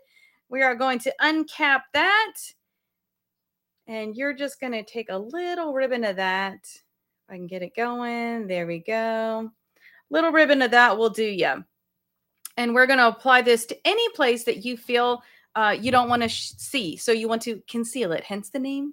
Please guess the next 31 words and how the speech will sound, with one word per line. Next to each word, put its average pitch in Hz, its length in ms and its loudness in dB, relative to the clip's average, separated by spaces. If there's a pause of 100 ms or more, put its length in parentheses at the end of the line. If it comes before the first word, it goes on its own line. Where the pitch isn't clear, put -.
concealer. 247 640 -6 (460)
All 254 120 8
right. 185 280 8 (340)
So 262 240 2
for 285 140 2
me, 320 500 2
that's 247 220 0
gonna 247 180 -2
be 226 140 -2
the - 160 -2
under 247 240 0
eye 190 260 0
area. 143 380 0 (2750)
And 208 180 -10
then 208 160 -4
also 208 320 -6
I've 202 160 -2
got - 200 -4
redness 220 420 -2
right 165 140 -6
here. 311 680 0 (2000)
And 208 180 -8
then 202 220 -6
darkness 196 520 -6
in 180 180 -6
the 175 600 -6
corner 202 360 -10
of 170 80 -8
my 170 160 -8
eye - 220 -10
there. - 300 -14